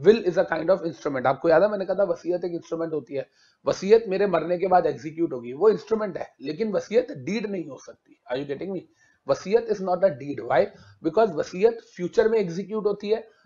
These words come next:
agreement future में execute होता है, deed आप, deed आपको present grant देती है, ये चीज याद रखिएगा। It's very, very, very important।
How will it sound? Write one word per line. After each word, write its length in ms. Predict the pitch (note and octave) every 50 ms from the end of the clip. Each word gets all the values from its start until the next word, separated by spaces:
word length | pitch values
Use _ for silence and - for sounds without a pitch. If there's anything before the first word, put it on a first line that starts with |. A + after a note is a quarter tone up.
| _ -
agreement 440 | D3 D3 D#3 E3+ G3 G3 A3 A3+ -
future 340 | - - E3 D#3+ - F#3+ G3
में 140 | G3 G3+ F#3+
execute 400 | E3+ E3 F3 F3 - G3 F3+ F#3
होता 140 | F#3 G#3
है, 160 | G#3+ F3 C3+ A#2+
deed 280 | D#3 F#3+ B3 B3+ A#3
आप, 200 | G#3 F3+ D3+ D#3 -
deed 300 | D#3+ C3+ D3+ F#3+ A3 G#3+
आपको 260 | G3 F#3 - - A3+
present 580 | A3+ - - G3+ F#3 E3 D#3+ A3+ A#3+ A#3 A#3 C#3+
grant 380 | C3 D#3 D3 C#3+ D#3 F3+ G#3 - - - _ -
देती 380 | B2 A2+ - _ B2+ A#2+ A#2 -
है, 220 | B2+ A#2 A2+ A2+ C#3
ये 60 | D3+
चीज 260 | D3 - E3+ D#3 C#3
याद 200 | C3+ B2 A#2+ A#2+
रखिएगा। 400 | - - _ - B2 A#2+ A2+ - _ _ _ _ _ _ _ -
It's 120 | D#3+ -
very, 240 | - D3+ D3+ E3+ E3+
very, 280 | G3+ F3 F3 F3 F3+ F3
very 200 | C3+ C3+ C#3 C#3+
important। 400 | C3 B2 B2 A2+ - - -